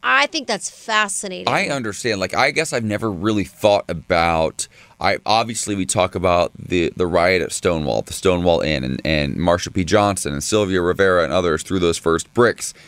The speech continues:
Speaker 2: And I guess, yeah, I understood that conceptually, but I've never really thought, like, New York City, nineteen sixties, that wasn't that long ago.
Speaker 1: Yeah.
Speaker 2: You're telling me a bar couldn't serve an out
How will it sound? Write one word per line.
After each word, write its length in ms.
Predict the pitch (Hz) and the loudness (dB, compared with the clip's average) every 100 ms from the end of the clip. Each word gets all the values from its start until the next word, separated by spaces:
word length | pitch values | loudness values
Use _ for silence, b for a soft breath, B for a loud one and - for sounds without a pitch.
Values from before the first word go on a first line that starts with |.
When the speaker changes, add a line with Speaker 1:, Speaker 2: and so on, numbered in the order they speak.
| B B B B - | B B B B -4
Speaker 2:
And 140 | 107 | 0
I 60 | 101 | 0
guess, 460 | 95 127 139 - - - _ _ - | 2 0 0 -6 -8 -20 _ _ -12
yeah, 360 | 117 117 131 123 | -2 0 2 2
I 140 | 113 | 0
understood 600 | 117 101 - - 127 117 | 0 -2 -4 0 0 2
that 240 | 92 87 - | 2 0 -2
conceptually, 640 | 107 - 120 - 73 87 | -4 0 -2 -2 -4 -4
but 100 | 80 | 0
I've 140 | 110 | 0
never 180 | 135 170 | 0 -2
really 160 | 170 127 | 0 -2
thought, 400 | - 127 113 - b b b - | 2 2 2 -2 b b b -2
like, 160 | 120 | 0
New 100 | 113 | 2
York 280 | 156 185 - | 2 2 0
City, 280 | - 135 92 | -2 0 0
nineteen 380 | 98 - 135 117 | 0 -2 -4 -2
sixties, 340 | 120 - 82 | -4 -4 -4
that 160 | 110 208 | -2 -2
wasn't 340 | 330 78 76 | -4 -8 -4
that 280 | 98 113 - | -2 -2 -4
long 300 | 82 87 85 | -6 -6 -6
ago. 260 | 76 58 208 | -8 -8 -6
Speaker 1:
Yeah. 460 | 240 311 339 208 175 | -2 0 -2 -6 -8
Speaker 2:
You're 100 | 117 | -8
telling 260 | - 135 127 | -4 -4 -2
me 100 | 110 | -4
a 80 | 82 | -4
bar 420 | 78 98 113 123 | 0 4 4 2
couldn't 320 | - 127 - | 0 -2 -2
serve 460 | - - 104 107 98 | -4 2 4 4 0
an 100 | - | 0
out 260 | 98 101 | 2 2